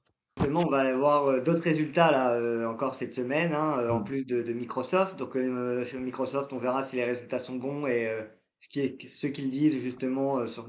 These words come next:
Speaker 1: ce dont on vient de parler, l'intelligence artificielle. Mais derrière, on a aussi, euh, on a aussi d'autres entreprises qui vont publier. Euh, par exemple, on va avoir, euh,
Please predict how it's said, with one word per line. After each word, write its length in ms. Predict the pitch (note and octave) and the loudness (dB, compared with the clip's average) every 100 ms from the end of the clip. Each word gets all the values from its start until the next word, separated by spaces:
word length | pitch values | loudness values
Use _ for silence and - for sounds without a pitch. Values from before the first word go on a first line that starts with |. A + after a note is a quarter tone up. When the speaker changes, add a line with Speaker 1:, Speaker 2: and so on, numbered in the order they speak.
| A2 | -14
Speaker 1:
ce 180 | - B2 | -12 -8
dont 120 | A#2+ B2+ | -8 -6
on 60 | |
vient 160 | A#2+ B2 | -4 -4
de 40 | |
parler, 260 | A#2 B2 B2+ | -2 0 0
l'intelligence 500 | A#2 A#2 A#2+ A#2+ A#2 | -2 -4 -4 -4 -10
artificielle. 680 | A2+ A#2+ C3+ C3+ G3 F#3 - - _ _ | -14 -14 -12 -2 -2 -2 -8 -20 _ _
Mais 200 | - E3+ | 2 4
derrière, 380 | F#3+ D#3+ D#3 G3+ | 8 8 8 6
on 120 | E3+ | 4
a 80 | C#3+ | 2
aussi, 400 | C#3 C3+ - F3 | 0 0 0 4
euh, 180 | C#3 B2 A#2+ A#2 A2 A2 - _ _ _ _ _ _ | 4 2 -2 -6 -8 -12 -20 _ _ _ _ _ _
on 140 | B2 C#3 | -10 -4
a 60 | |
aussi 200 | C3+ C3 | -4 -4
d'autres 220 | D#3+ D#3 D3 | 2 2 2
entreprises 440 | C3 C3 D3+ D3+ | -4 -4 -2 -2
qui 100 | - | -4
vont 140 | B2+ | -6
publier. 580 | B2 B2+ B2 C3+ D#3+ E3 | -6 -4 0 6 6 6
Euh, 160 | C#3 B2+ | 6 4
par 180 | B2 A#2+ | 4 2
exemple, 320 | A#2+ B2 B2+ | 2 -4 -6
on 60 | B2 | -4
va 140 | A#2+ | -2
avoir, 480 | A#2 A#2 B2 B2+ B2 | 0 2 4 4 4
euh, 340 | A#2+ A#2 A#2 | 0 0 -4